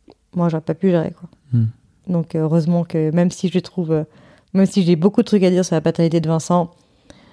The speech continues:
Speaker 1: heureusement qu'il est là, celui-là, quand même, hein.
Speaker 2: <laughs> Celui-là.
Speaker 1: J'ai fait, j'ai fait les gamins avec les bons mecs, quand même. Faut quand même le dire. J'ai quand même beaucoup de chance là-dessus.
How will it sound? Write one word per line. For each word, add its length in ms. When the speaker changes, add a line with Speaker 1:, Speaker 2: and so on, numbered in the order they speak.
Speaker 1:
heureusement 300
qu'il 180
est 40
là, 120
celui-là, 260
quand 100
même, 180
hein. 100
Speaker 2:
<laughs> 60
Celui-là. 280
Speaker 1:
J'ai 60
fait, 160
j'ai 120
fait 120
les 120
gamins 280
avec 220
les 60
bons 160
mecs, 200
quand 120
même. 160
Faut 120
quand 120
même 120
le 80
dire. 180
J'ai 120
quand 100
même 100
beaucoup 180
de 40
chance 180
là-dessus. 260